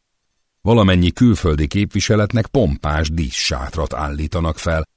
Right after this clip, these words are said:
ahol szolgák és összekötő tisztek törődnek a vendégek óhajaival. Különösen sok kínait láttam akkor az ünnepi téren.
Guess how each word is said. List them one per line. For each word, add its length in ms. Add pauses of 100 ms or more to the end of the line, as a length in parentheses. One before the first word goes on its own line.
(120)
ahol 220
szolgák 600
és 180
összekötő 720
tisztek 480
törődnek 580
a 60
vendégek 680
óhajaival. 1000 (1500)
Különösen 580
sok 280
kínait 500
láttam 400
akkor 280
az 120
ünnepi 440
téren. 520